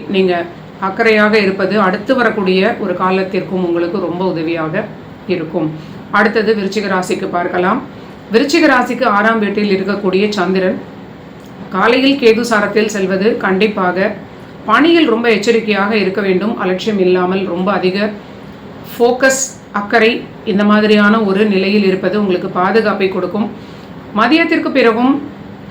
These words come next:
சுக்கிரன் சாரத்தில் பரணியில் சந்திரன் செல்வது, அந்த சுக்கிரன் உங்களுக்கு பாதகஸ்தானத்தோடு தொடர்பாக இருப்பது கண்டிப்பாக பணியிடத்தில் அதிர்ஷ்டத்தை நம்பி எந்தவித ஒரு சலுகைகளையும் இன்று எதிர்பார்க்க வேண்டாம்.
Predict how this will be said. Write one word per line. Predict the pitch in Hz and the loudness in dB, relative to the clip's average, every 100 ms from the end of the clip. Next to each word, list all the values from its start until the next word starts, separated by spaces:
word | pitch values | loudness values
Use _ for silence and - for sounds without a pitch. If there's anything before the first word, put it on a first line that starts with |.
| - | -2
சுக்கிரன் | 233 294 311 320 269 | -2 2 4 6 6
சாரத்தில் | 226 214 226 220 | 4 4 2 2
பரணியில் | 175 196 214 220 214 208 | 0 2 2 2 0 0
சந்திரன் | 185 196 196 196 | 0 0 -2 -2
செல்வது, | 180 180 208 - - - - | 0 0 -2 -4 -12 -18 -8
அந்த | 190 180 | -4 -2
சுக்கிரன் | 208 226 240 220 | 0 2 2 2
உங்களுக்கு | 185 175 180 | 0 0 0
பாதகஸ்தானத்தோடு | 175 208 226 226 202 190 190 196 196 | 0 2 2 2 2 0 0 -2 0
தொடர்பாக | 190 185 185 185 196 185 | -2 -2 -2 -2 0 -2
இருப்பது | 185 196 180 180 160 - - - - - - - - - - - - - - - | -2 -2 -2 -2 -4 -10 -16 -16 -18 -18 -18 -18 -18 -16 -16 -16 -16 -18 -14 -2
கண்டிப்பாக | 208 220 269 240 220 254 208 | 0 2 4 2 2 0 0
பணியிடத்தில் | 214 262 247 214 214 233 247 190 | 2 2 2 2 2 0 2 0
அதிர்ஷ்டத்தை | 180 208 - 233 240 202 | 2 0 0 0 2 0
நம்பி | 190 214 202 | 2 2 2
எந்தவித | 196 214 196 202 214 - - - - - | 0 2 0 0 -2 -6 -18 -18 -12 -4
ஒரு | 185 185 | -2 0
சலுகைகளையும் | 202 220 240 233 214 196 214 214 | 2 2 4 4 2 2 0 2
இன்று | 185 180 202 180 | 0 0 0 0
எதிர்பார்க்க | 196 196 196 202 214 185 | -2 -2 -2 -2 0 0
வேண்டாம். | 180 185 196 | 2 2 0